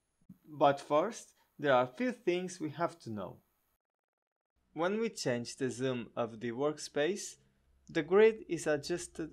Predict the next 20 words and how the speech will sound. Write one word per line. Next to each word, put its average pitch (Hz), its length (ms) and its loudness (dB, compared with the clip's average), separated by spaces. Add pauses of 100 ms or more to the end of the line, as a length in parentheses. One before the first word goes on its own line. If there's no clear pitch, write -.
automatically. 104 960 -6 (1000)
So, 143 520 10
if 135 200 0
I 143 100 6
keep 139 460 0
zooming 123 420 -2
in, 160 380 -6 (360)
there 180 140 6
will 190 140 10
be 147 180 4
one 147 300 6
moment 147 580 2 (160)
that 139 240 4
the 151 120 2
grid 160 380 2 (220)
will 147 100 2
not 180 320 0
be 160 120 0
adjusted 139 680 -2
anymore. 110 640 -2